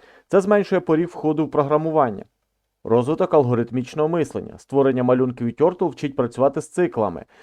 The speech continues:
використовувати функції для повторюваних фрагментів коду, змінювати параметри малювання.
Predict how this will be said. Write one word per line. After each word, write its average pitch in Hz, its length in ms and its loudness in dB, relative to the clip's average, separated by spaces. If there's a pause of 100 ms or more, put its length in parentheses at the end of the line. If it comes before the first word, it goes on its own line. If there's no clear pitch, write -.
(140)
використовувати 131 640 0
функції 135 400 -6
для 123 140 0
повторюваних 123 640 0
фрагментів 117 600 -4
коду, 139 360 -4
змінювати 131 520 0
параметри 120 500 0
малювання. 139 560 -2